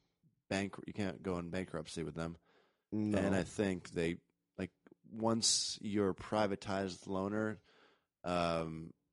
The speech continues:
Speaker 1: like, once you default on that, they push it to the government, and then the government really wants that money back.
Speaker 2: Oh, dude, I'm so fortunate not to have that
Speaker 1: Yeah, it's a, it's
Speaker 2: perspective
Speaker 1: a,
Speaker 2: on that.
Speaker 1: I mean, they got us good, man.
Speaker 2: Yeah.
Speaker 1: They got us real good. They got our generation probably the best out of anyone.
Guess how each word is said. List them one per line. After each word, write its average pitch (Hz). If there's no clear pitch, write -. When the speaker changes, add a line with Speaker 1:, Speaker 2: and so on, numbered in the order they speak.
Speaker 1:
like, 98
once 98
you 95
default 85
on 90
that, 90
they 90
push 98
it 78
to 85
the 87
government, 85
and 82
then 80
the 80
government 80
really 85
wants 78
that -
money 71
back. 62
Speaker 2:
Oh, 123
dude, 104
I'm 98
so -
fortunate -
not 80
to -
have 69
that 60
Speaker 1:
Yeah, 127
it's 107
a, 139
it's -
Speaker 2:
perspective 123
Speaker 1:
a, -
Speaker 2:
on 131
that. 107
Speaker 1:
I 104
mean, 110
they 113
got 110
us 110
good, 120
man. 87
Speaker 2:
Yeah. -
Speaker 1:
They 101
got 113
us 101
real 110
good. 104
They 85
got 101
our 98
generation 98
probably 92
the 87
best 90
out 85
of 87
anyone. 82